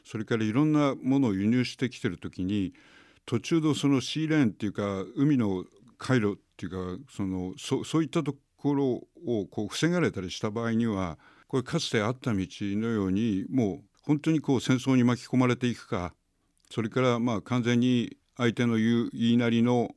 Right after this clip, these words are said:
そのことになってしまうかっていう、そういう状態にある中で、やはりこう沖縄の基地っていうのは非常に重要だと。で、今日本の国防は自国の体制だけではなかなか難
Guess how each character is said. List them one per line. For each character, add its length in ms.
そ 200
の 340
こ 160
と 80
に 80
な 100
っ 40
て 120
し 140
ま 140
う 60
か 120
っ 40
て 200
い 120
う、 200
そ 200
う 40
い 100
う 60
状 180
態 200
に 80
あ 80
る 120
中 260
で、 280
や 120
は 80
り 160
こ 200
う 20
沖 180
縄 220
の 360
基 220
地 20
っ 20
て 100
い 20
う 0
の 20
は 60
非 100
常 140
に 60
重 100
要 60
だ 140
と。 180
で、 100
今 200
日 100
本 220
の 140
国 340
防 280
は 200
自 180
国 500
の 140
体 200
制 160
だ 100
け 100
で 60
は 80
な 120
か 80
な 80
か 120
難 80